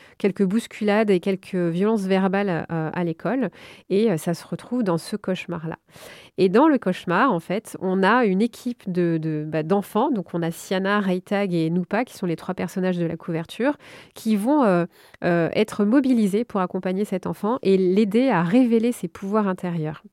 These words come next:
Pourquoi faire ? Ben, pour dépasser ses émotions et les transformer en une action positive, une force qui va permettre à cet enfant dans son quotidien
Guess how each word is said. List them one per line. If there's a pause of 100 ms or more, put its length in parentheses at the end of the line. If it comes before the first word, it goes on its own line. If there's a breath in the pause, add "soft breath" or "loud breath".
Pourquoi
faire ? (300 loud breath)
Ben,
pour
dépasser
ses
émotions
et
les
transformer
en
une
action
positive,
une
force
qui
va
permettre
à
cet
enfant
dans
son
quotidien